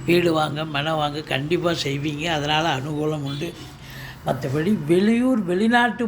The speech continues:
பயணம் உங்களுக்கு அனுகூலத்தை தருமா என்று சொன்னால் கண்டிப்பா அனுகூலத்தை தரும். உயர்கல்விக்காக போறீங்க, உத்தியோகத்துக்காக பா-, போறீங்க, இல்ல சொந்த தொழிலுக்காக போறீங்க, எதற்கு சென்றாலும் நீங்கள் சாதிக்கக்கூடிய தருணம் வந்தாச்சு அப்படின்னு சொல்லலாம்.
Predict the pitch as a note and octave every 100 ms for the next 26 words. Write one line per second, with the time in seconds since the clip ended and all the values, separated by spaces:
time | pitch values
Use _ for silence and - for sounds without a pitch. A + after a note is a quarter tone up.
0 | - F#3 F#3 G3 F#3+ F3 F3 E3 D#3 E3+
1 | C#3 E3+ F3+ G3+ F#3+ F#3+ F3+ E3 D#3 D#3
2 | E3 E3 D3 C#3+ C3+ C3 C#3 E3 - B2
3 | A#2 D3+ F3 F#3 F3+ G3 D3+ D3+ D3+ D3+
4 | C3 C#3 B2+ C3 - - - - - -
5 | - - D#3+ G#3 A3 A3 G#3+ G#3 G3+ F#3+
6 | F#3+ E3+ F3+ F3+ F#3 E3+ D#3+ D#3+ G#3+ G3+
7 | - F3 F#3 D#3+ E3+ E3 E3+ - E3 D#3
8 | E3 D#3+ D3+ D#3+ E3+ F#3+ - F3 G3 F#3+
9 | F3+ F3 E3 D3+ D#3 D3 D#3 C#3 E3+ A#3
10 | A#3+ A#3 A3 F#3 F#3 F3+ F#3 G3+ F3 D#3
11 | C#3 B2+ D#3 G#3 G#3 - F#3+ D#3 E3 D#3
12 | C3 D3 D#3+ A3 A3 A3+ - D#3 D#3+ C3+
13 | - D#3 C3 C3+ B2 - - -